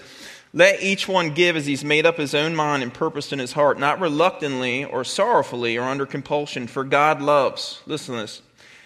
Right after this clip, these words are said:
"he takes pleasure in, he prizes above other things,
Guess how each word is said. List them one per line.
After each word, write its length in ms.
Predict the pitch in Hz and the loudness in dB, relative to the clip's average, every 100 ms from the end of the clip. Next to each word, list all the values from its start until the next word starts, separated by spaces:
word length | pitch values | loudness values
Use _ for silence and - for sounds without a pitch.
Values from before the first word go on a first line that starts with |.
| _ | _
"he 180 | - 208 | -4 -2
takes 340 | 214 214 - - | 0 -2 -2 -2
pleasure 520 | 185 180 151 135 127 | 2 2 2 0 0
in, 220 | 104 113 | -2 -6
he 220 | - 170 | -10 -10
prizes 680 | 160 - 165 170 190 185 175 | -8 0 4 4 2 -2 -4
above 300 | 160 156 151 | 0 2 4
other 240 | 143 156 147 | 2 2 -2
things, 580 | 151 127 110 - - | -2 -2 -4 -12 -18